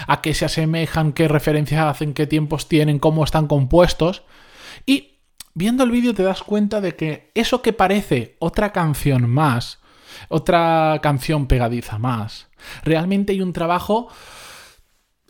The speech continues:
espectacular detrás. Yo, de verdad, aunque no os guste ese estilo de música, aunque, que a mí no me apasiona, pero, eh, mirad este vídeo, es largo, son como treinta y tantos largos minutos. Hay una parte que, bueno, al final igual es un poco más in-, de-, menos interesante porque es más rollo motivación y tal, pero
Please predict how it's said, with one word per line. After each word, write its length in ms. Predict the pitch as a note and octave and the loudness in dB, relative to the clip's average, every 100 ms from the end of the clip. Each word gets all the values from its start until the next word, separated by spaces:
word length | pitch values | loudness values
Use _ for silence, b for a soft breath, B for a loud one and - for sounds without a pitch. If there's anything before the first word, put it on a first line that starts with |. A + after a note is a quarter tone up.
| - | -4
espectacular 920 | D3+ - D#3+ - D#3 - C#3+ C#3 B2+ | -4 -2 -4 0 0 2 4 4 4
detrás. 400 | A#2 G#2 G#2 G2+ | 2 -2 -4 -4
Yo, 480 | D3+ F3+ A3 - - - | 4 6 6 2 -14 -10
de 180 | E3 | 0
verdad, 260 | C#3+ D#3+ D3+ | 2 4 4
aunque 280 | C3 B2+ D3+ | 2 0 0
no 100 | G3+ | 0
os 60 | |
guste 240 | A3 G#3+ G#3+ | -2 -4 -4
ese 120 | F#3 | -6
estilo 320 | D3 D#3 F3+ | -4 -2 0
de 100 | F#3+ | 0
música, 680 | B2 C#3 B2+ B2+ - A2 G2 | 0 0 0 -4 -6 -6 -8
aunque, 640 | - C3+ C#3 B2+ C#3 A#2+ G#2+ | -8 -8 -8 -6 -4 -4 -4
que 80 | |
a 40 | B2 | -4
mí 200 | C#3 F3+ | -2 0
no 180 | F3+ D#3+ | 0 0
me 100 | D3+ | -2
apasiona, 600 | C#3 - D#3+ D#3 B2+ A#2 | -4 -4 0 2 0 0
pero, 380 | C3+ C3+ - - | 2 0 -4 -14
eh, 220 | - D#3 - _ - | -14 -16 -20 _ -6
mirad 400 | E3 D3 F#3 A3+ | 2 4 6 4
este 240 | G#3+ E3+ | 0 0
vídeo, 540 | D3+ D3+ G3 D4+ D#4 - | 2 2 0 -2 -6 -8
es 180 | E3 | -4
largo, 320 | D3 C3 G#3 A#3+ | -2 -2 -2 -2
son 200 | E3+ E3+ | -4 -4
como 320 | G#3 F3 C3 | -4 -4 -4
treinta 540 | C#3 C#3 B2+ - B2 | -2 0 -2 -2 -2
y 100 | A#2+ | -2
tantos 500 | A#2 D3 F3 E3+ E3+ | -2 0 0 0 0
largos 380 | C#3 D3+ E3 C3 | 2 2 2 2
minutos. 460 | B2 C#3+ F3 G#3+ D3+ | 0 0 -2 -4 -4
Hay 120 | C#3+ | -4
una 220 | D#3+ C3+ | -4 -2
parte 280 | D3 C#3+ F3 | -4 -2 -2
que, 140 | C#3 | -2
bueno, 220 | B2 C3 | 0 0
al 60 | A2+ | 0
final 260 | - C3 D#3 | -2 0 0
igual 280 | C#3+ C#3+ | 2 0
es 100 | C#3+ C#3 | 0 -2
un 100 | C3 | -2
poco 160 | B2 | -2
más 200 | B2+ A#2+ | -2 -4
in-, 240 | B2 A#2+ B2+ | -4 -6 -6
de-, 180 | B2+ B2+ | -6 -6
menos 460 | C3+ C3 D#3 E3 C#3 | -6 -2 0 0 -2
interesante 500 | B2+ A#2 E3+ G3+ D3 | 0 2 2 2 -2
porque 200 | B2 C3 | -4 -4
es 40 | |
más 160 | C3 B2+ | -4 -4
rollo 340 | C3 C3 A#2+ | -2 0 -2
motivación 800 | A#2 A#2 A2 G#2+ G2+ F3+ G3+ E3+ | -2 -4 -4 -6 -4 0 0 0
y 60 | D#3 | -2
tal, 200 | G3+ G#3+ | -2 -2
pero 260 | E3+ C#3 | 0 0